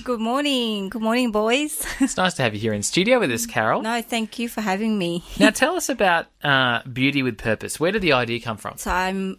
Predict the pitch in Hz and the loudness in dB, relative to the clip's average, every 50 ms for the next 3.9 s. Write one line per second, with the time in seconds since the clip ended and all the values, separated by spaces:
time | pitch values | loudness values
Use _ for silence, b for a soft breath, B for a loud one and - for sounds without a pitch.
0 | _ _ - 196 190 208 196 185 180 175 175 - 208 185 - 190 185 185 202 269 | _ _ -6 -2 0 0 0 0 0 -2 -2 -4 -6 -4 -2 -2 0 0 0 -2
1 | 330 - - - - - - 196 175 208 202 208 202 190 190 180 180 185 175 - | -2 -2 -4 -6 -6 -4 -4 0 0 0 0 2 0 0 0 -2 -2 -4 -4 -6
2 | - - 185 180 - - 170 165 160 160 165 - - 214 190 175 175 170 170 180 | -4 -4 -6 -6 -4 -2 0 0 0 0 -2 -2 -2 -2 0 0 0 0 0 0
3 | 220 254 262 - - - - - - - - 180 170 170 170 170 170 | 0 0 -2 -4 -6 -8 -10 -8 -6 -2 2 2 4 4 4 2 2